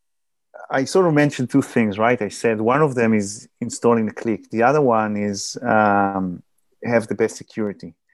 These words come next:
So as you go up market, that notion of best security plays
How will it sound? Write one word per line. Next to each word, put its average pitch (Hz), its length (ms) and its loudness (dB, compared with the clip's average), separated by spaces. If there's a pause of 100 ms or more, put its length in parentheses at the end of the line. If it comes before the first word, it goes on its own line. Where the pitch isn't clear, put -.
(300)
So 120 160 0
as 113 120 -2
you 123 100 -6
go 151 280 2
up 147 240 2
market, 135 400 -2
that - 160 -10
notion 123 300 -2
of 104 120 -4
best 113 220 0
security 104 720 -4 (340)
plays 110 520 -2